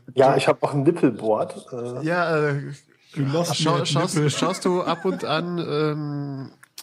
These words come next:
Speaker 2: das deutsche Abendfernsehen?
Speaker 1: Ich, äh,
Speaker 2: Zum Beispiel
Speaker 1: ich
Speaker 2: T V Total, meinte ich jetzt.
Speaker 1: Ich schaue tatsächlich, um, äh, eins der letzten Themen, äh, aufzugreifen, außer dem guten alten Tatort am Sonntag, äh,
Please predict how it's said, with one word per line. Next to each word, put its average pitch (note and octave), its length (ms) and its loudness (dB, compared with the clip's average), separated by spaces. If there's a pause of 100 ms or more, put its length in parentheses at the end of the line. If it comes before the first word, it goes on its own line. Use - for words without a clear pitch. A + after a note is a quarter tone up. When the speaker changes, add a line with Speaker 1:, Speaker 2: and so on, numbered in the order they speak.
(120)
Speaker 2:
das C#3 300 -6
deutsche C3+ 420 -6
Abendfernsehen? C#3 880 -6 (1000)
Speaker 1:
Ich, - 260 0
äh, C3+ 520 6
Speaker 2:
Zum D3+ 140 0
Beispiel D3+ 260 0
Speaker 1:
ich C3 60 -6
Speaker 2:
T D3 80 -2
V C3 160 -2
Total, A2 380 -6
meinte G#2 240 -12
ich - 80 -20
jetzt. - 140 -12
Speaker 1:
Ich - 280 -4
schaue D3 400 6
tatsächlich, C#3+ 800 -2
um, C3+ 340 2
äh, B2 300 4
eins A#2+ 380 -2
der A2+ 140 4
letzten B2+ 680 0 (140)
Themen, D#3 600 6
äh, C#3 60 4 (240)
aufzugreifen, B2+ 960 2 (640)
außer B2+ 580 6
dem A#2 240 -6
guten C#3 260 -8
alten A2+ 280 0
Tatort C3 480 0
am A2+ 140 -6
Sonntag, A#2+ 680 -2
äh, A#2+ 380 4